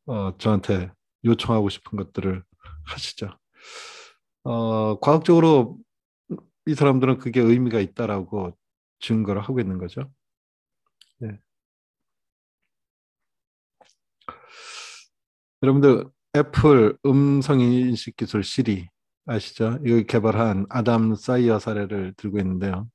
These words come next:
그는 일이 잘 풀리지 않을 때마다 침대로 갔다. 바로 잠드는 것이 아니라 침대에 누워 계속 이런저런 궁리를 하다가 잠을 든다고 한다.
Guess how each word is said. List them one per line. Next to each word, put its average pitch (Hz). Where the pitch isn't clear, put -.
그는 123
일이 117
잘 120
풀리지 127
않을 110
때마다 110
침대로 143
갔다. 98
바로 117
잠드는 113
것이 113
아니라 110
침대에 131
누워 117
계속 113
이런저런 117
궁리를 113
하다가 104
잠을 107
든다고 101
한다. 92